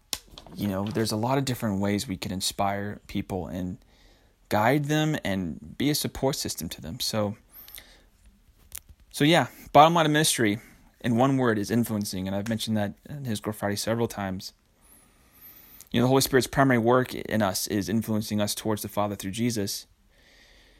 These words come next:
And that in itself suggests the most important ministry we have is influencing, because that is the primary work of the Holy Spirit within. So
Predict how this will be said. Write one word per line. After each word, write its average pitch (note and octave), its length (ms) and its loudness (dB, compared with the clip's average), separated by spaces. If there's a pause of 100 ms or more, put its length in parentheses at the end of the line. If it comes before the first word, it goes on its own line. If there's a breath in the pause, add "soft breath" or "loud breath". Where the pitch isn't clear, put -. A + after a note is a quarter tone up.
(1080 soft breath)
And B2 140 4
that D#3 140 6
in E3 80 0
itself D#3 500 4 (500 loud breath)
suggests A2+ 440 2
the A#2 80 0
most A2+ 140 0
important A2+ 320 0
ministry A#2 300 0
we G#2 120 -2
have D3 280 2
is A#2+ 120 -4
influencing, D#2 560 -8
because - 260 -10
that G#2 180 0
is G#2 120 -4
the G#2 80 -6
primary G#2 400 -6
work G#2 280 -4
of G2+ 140 -6
the A2 60 -10
Holy G#2 160 -6
Spirit F#2 260 -4
within. B2 300 -4
So G2+ 360 0